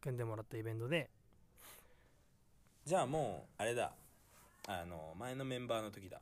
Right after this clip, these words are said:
Speaker 1: そうだね。
Speaker 2: 三人の時だ。
Speaker 1: 三人の時。で、
Speaker 2: はいはい。
Speaker 1: なんか最初顔合わせあるじゃん。
Speaker 2: うんうん。
Speaker 1: その、まあ、その、出るバンドでみんなで挨拶みたいな時に、
Speaker 2: はいはいはい。
Speaker 1: そう、最初、
Speaker 2: 「よろしくお願いします」
Speaker 1: そう、「よろしくお願いします」って、
Speaker 2: みたいなね。
Speaker 1: 俺が、
Speaker 2: うん。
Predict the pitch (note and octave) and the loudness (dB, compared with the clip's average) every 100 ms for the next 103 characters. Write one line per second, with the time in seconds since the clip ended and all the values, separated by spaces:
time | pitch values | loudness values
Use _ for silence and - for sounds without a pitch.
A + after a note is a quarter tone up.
0 | - G3 D#3+ A2 G#2 A#2+ B2+ C3 G#2+ - | 2 6 6 6 0 0 -2 -4 -6 0
1 | - D#3+ D3+ C#3 A#2 A2 A2 - - - | 6 8 8 6 0 -6 -12 -14 -20 -20
2 | - - - - D3 C3+ F3 B2 G#2 - | -20 -20 -20 -10 -2 6 8 8 2 -12
3 | - - - - - - E3 C3 A#2+ F3 | -16 -20 -20 -20 -20 -4 2 4 6 8
4 | F3+ F#3 F3 - F3+ F#3 F#3 F3+ F3+ D#3 | 8 8 6 10 12 12 12 8 8 6
5 | A2+ G2+ G#2+ - - - - - - _ | 4 -2 -8 -16 -20 -20 -20 -20 -20 _
6 | - - E3 - A2+ F#2 C3 B2+ B2 A2 | -16 -6 -6 -4 -8 -8 -4 0 2 2
7 | A2+ G#3+ - - - - A#2 G#2 G#2 G#2 | -2 -12 -14 -12 -10 -8 -6 -4 -4 -4
8 | G2+ G#2 B2 A#2+ A#2+ B2 B2+ F3 E3+ D3+ | -4 0 2 4 6 4 4 4 6 6
9 | B2+ C3 C3 E3+ E3 D#3 - D3 F3 G3+ | 4 2 0 2 4 4 2 2 4 2
10 | - - G2 E2 - - - C#3+ D#3+ F#3+ | 0 -4 -4 -4 -8 -18 -4 0 6 8
11 | - - - G#2+ G2 F#2+ D3 C3+ A2 D#3 | 8 4 4 2 2 6 6 8 8 8
12 | D3 F3 G3 F3+ G3+ - A#3+ E3 F3 D#3 | 8 8 8 6 2 0 -2 2 6 8
13 | E3+ F#3+ A#2 | 8 6 4